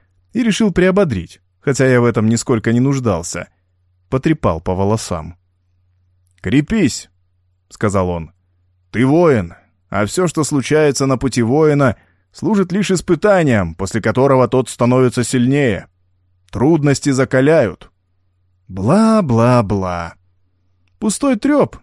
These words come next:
годный лишь для тех, кого постоянно преследуют неудачи. Слабое утешение слабаков. Такой вот каламбур. Николай поднялся,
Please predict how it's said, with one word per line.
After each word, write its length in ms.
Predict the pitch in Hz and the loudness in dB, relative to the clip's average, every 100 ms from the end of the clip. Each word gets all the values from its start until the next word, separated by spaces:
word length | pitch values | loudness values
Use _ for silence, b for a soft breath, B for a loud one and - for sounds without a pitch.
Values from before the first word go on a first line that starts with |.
| - | -8
годный 440 | 107 139 170 135 | -4 -2 0 0
лишь 180 | 131 127 | 2 0
для 180 | 120 120 | 0 0
тех, 300 | - 185 113 | 2 0 0
кого 240 | 113 117 | 0 0
постоянно 640 | - 127 - 156 156 127 110 | 0 -4 -2 0 0 0 -2
преследуют 640 | 131 - 143 113 110 - | -4 -2 0 2 0 0
неудачи. 720 | 135 151 131 90 - - - _ _ _ _ _ _ _ | -2 -2 -2 -4 -6 -14 -18 _ _ _ _ _ _ _
Слабое 580 | - 107 226 196 190 | -8 0 2 2 2
утешение 640 | 147 123 113 - 127 120 107 | 2 2 -2 2 2 4 2
слабаков. 760 | - 107 98 95 90 85 - _ _ _ _ _ _ - | 0 0 0 -2 -6 -10 -14 _ _ _ _ _ _ -6
Такой 320 | 196 170 190 | -4 2 4
вот 220 | 175 120 | 4 0
каламбур. 640 | - 120 113 107 92 85 _ _ _ _ _ _ _ _ _ _ _ _ _ _ | -2 0 2 2 -2 -8 _ _ _ _ _ _ _ _ _ _ _ _ _ _
Николай 400 | 98 107 165 240 | -6 -2 0 0
поднялся, 760 | 196 95 90 165 175 160 131 | -2 -4 -2 -2 -2 -2 -2